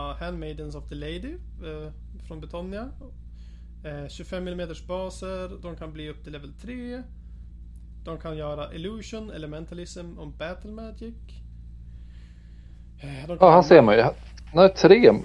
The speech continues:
Speaker 2: tre sorters magi.
Speaker 1: Mm.
Speaker 2: Till och med.
Speaker 1: Eh, och är en prof-, en prophetess kan det vara en level fyra magiker. Köpa items upp till hundra points. Och en damsel kan vara en level två magiker.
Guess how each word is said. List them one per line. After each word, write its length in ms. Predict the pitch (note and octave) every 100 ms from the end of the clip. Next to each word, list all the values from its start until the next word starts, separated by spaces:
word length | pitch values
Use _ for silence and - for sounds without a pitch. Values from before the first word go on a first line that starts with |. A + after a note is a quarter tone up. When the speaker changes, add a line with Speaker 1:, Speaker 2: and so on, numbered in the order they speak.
| -
Speaker 2:
tre 360 | - G#3 C3 G#2
sorters 520 | - - - - -
magi. 220 | - - C3+ - - - - - - - G#3
Speaker 1:
Mm. 220 | E3+ A#3+ - - - - - - - - - -
Speaker 2:
Till 100 | G#2+
och 60 |
med. 120 | - A#2+ - - - - - - - - - - - - - - - - -
Speaker 1:
Eh, 420 | E3 D3+ D3 D3
och 240 | G3 F3+ - - -
är 140 | F#3
en 120 | E3+
prof-, 720 | D#3+ F3+ E3+ - - - - -
en 120 | E3+
prophetess 680 | - C4+ A#3 - D#3 -
kan 180 | - E3
det 60 | D#3
vara 100 | D3+
en 60 |
level 200 | D3+ D3 D3
fyra 220 | D#3 D3
magiker. 520 | D#3 D#3+ D#3+ F#3+ G#3 - - - - - -
Köpa 400 | - E3+ - D#3+
items 320 | D#3 E3 D#3
upp 100 | D3
till 100 | D3+
hundra 240 | C#3+ F#3+ G#3
points. 400 | A#3 A#3+ A#3+ -
Och 80 |
en 60 | D3
damsel 400 | D#3 E3+ E3+ F3
kan 160 | - D#3+
vara 80 |
en 40 | D3+
level 160 | D3 D3
två 140 | D#3
magiker. 500 | D3 E3+ F3 G3+ A3+